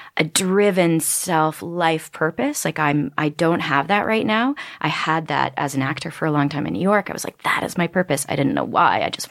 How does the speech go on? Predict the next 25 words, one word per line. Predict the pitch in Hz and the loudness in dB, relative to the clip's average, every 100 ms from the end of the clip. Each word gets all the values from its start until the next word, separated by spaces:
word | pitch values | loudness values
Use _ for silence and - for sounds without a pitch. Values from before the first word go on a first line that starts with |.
| - | -10
wanted | 175 - | -10 -10
to | - | -6
do | 196 | -4
it. | 170 - - - - - | -4 -6 -10 -8 -8 -2
I | 165 | 0
mean, | 165 151 | 4 4
I | 143 - | 2 -2
did, | - 127 143 | -4 -2 -2
but | - - | -4 -4
I | |
didn't. | - 82 82 - - - - - | -4 -6 -8 -10 -16 -16 -14 -4
But | 175 156 - | 0 0 0
now | 175 175 165 | -2 0 0
I | |
might | 165 170 156 | 0 0 0
not | 151 | -2
have | 151 151 147 | 0 0 0
that, | 151 143 135 - - - | -2 0 0 -2 -6 -8
that | 147 - | -8 -6
driving | 165 160 156 151 143 139 - | -2 0 2 2 2 2 0
purpose, | - 185 - - - | -4 -4 -2 -2 -4
but | 156 139 147 165 151 147 - - _ _ _ | -8 -14 -2 2 2 0 -8 -18 _ _ _
I | 165 | 0
know | 160 156 | 2 4
in | 147 | 2